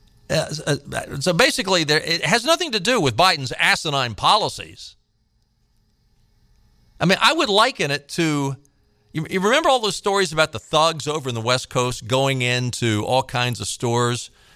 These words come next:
uh, especially like the Walgreens? They would go a-, in with shopping carts and literally in broad daylight in front of employees, just taking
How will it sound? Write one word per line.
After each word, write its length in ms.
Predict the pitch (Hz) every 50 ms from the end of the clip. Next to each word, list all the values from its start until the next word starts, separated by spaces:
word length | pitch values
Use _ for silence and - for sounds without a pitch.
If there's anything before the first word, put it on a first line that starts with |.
| _ _ _ -
uh, 260 | - - - - 117 -
especially 560 | - 117 - - - 147 135 - - 117 110
like 180 | 104 104 104 -
the 80 | -
Walgreens? 800 | 95 90 104 120 127 127 101 117 120 117 120 117 117 120 120 - - - _ _ _ _ _ _ _
They 160 | - 135 156
would 140 | 165 156 147
go 260 | 123 139 135 131 127
a-, 240 | 120 120 123 127 127 -
in 360 | - 139 131 131 131 131 127 - - -
with 300 | 123 120 120 123 117 - -
shopping 520 | - - - 165 156 160 147 - 117 110 104
carts 340 | - - 113 110 110 - - -
and 180 | 143 135 127
literally 880 | 123 117 135 151 196 220 226 208 180 135 107 98 92 92 95 117 127 - _ _ _ _ _ _
in 200 | - 135 135 127
broad 420 | 113 123 135 156 180 220 226 175 127
daylight 640 | 143 170 180 196 196 160 120 104 95 95 110 - - _ _ _ -
in 180 | 156 151 143
front 380 | 127 - - 170 196 262 294 294
of 80 | 240 214
employees, 960 | 226 208 175 185 214 226 226 208 196 208 226 214 160 113 107 117 135 - - _ _ _ _ _
just 560 | - 131 151 214 240 226 - - - _ _ -
taking 600 | - 190 208 208 - 180 160 156 147 143 -